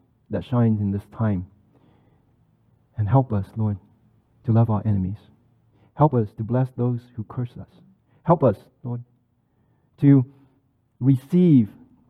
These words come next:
hatred, but give love, forgiveness. Lord, allow this world to even use us despitefully and persecute us, that we will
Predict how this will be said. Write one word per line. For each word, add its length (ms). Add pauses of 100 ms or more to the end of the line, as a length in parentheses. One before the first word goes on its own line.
(880)
hatred, 440 (440)
but 180
give 280 (400)
love, 200 (2250)
forgiveness. 500 (2000)
Lord, 200
allow 400
this 220
world 400
to 240
even 320
use 300
us 160 (200)
despitefully 720 (460)
and 140
persecute 500
us, 100 (1500)
that 120
we 140
will 260